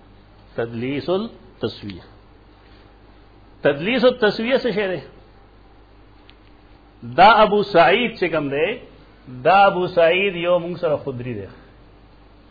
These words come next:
او یو بل یو ابو سعید دی چې هغه ته کلبي وایي. دا کنیت هم ابو سعید.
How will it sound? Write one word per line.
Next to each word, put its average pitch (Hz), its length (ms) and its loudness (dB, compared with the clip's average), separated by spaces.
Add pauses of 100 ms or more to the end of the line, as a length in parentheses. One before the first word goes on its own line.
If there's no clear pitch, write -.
(400)
او 131 80 0
یو 180 220 2
بل 247 180 2
یو 220 180 4
ابو 190 240 2
سعید 165 480 0
دی 156 340 -2 (400)
چې - 40 -8
هغه 135 200 -2
ته 147 120 -2
کلبي 120 380 -6
وایي. 95 140 -10 (2750)
دا 135 220 2
کنیت 160 480 0
هم 202 320 0 (240)
ابو 127 240 -10
سعید. 104 380 -10